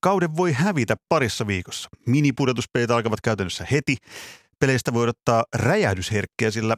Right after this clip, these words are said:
jokaisen pelin merkitys on niin suuri heti kauden alusta lähtien.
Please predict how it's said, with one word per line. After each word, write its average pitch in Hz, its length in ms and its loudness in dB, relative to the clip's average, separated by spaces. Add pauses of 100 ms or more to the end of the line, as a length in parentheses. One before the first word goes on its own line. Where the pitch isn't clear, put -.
jokaisen 113 380 0
pelin 117 200 2
merkitys 117 540 0
on 127 180 2
niin 123 180 2
suuri 104 380 -2 (240)
heti 113 280 0
kauden 101 340 0
alusta 104 320 -2
lähtien. - 360 -4